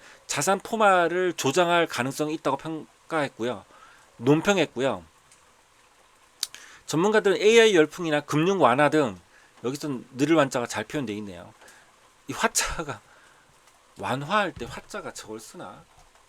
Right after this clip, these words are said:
아닌데. 아, 조화를 화자를 쓰는군요.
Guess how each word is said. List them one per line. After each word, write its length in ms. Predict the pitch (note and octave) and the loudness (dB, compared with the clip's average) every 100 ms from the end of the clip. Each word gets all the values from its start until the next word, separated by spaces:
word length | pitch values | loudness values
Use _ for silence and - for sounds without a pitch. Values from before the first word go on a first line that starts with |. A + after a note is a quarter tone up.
| _ _ _ _ _ _ - | _ _ _ _ _ _ -20
아닌데. 460 | A2+ C#3 D3 A2 - - _ _ _ _ _ - - - - - - - - - _ _ - - - - - - - - - - _ _ _ _ _ _ _ _ _ | -18 -16 -14 -14 -16 -20 _ _ _ _ _ -20 -20 -20 -20 -20 -20 -20 -20 -20 _ _ -20 -20 -20 -20 -20 -20 -20 -20 -20 -20 _ _ _ _ _ _ _ _ _
아, 340 | G#2 A2+ A#2 A2+ A2+ A2 - _ _ _ - - - _ - - | -20 -20 -16 -16 -16 -20 -20 _ _ _ -20 -20 -20 _ -16 -14
조화를 580 | - C3 D3 E3 D#3+ D3 | -6 2 4 4 2 -2
화자를 300 | D#3+ - C3+ | -8 -8 -8
쓰는군요. 560 | - D3+ C#3+ G#2+ A2 | -8 -14 -12 -12 -14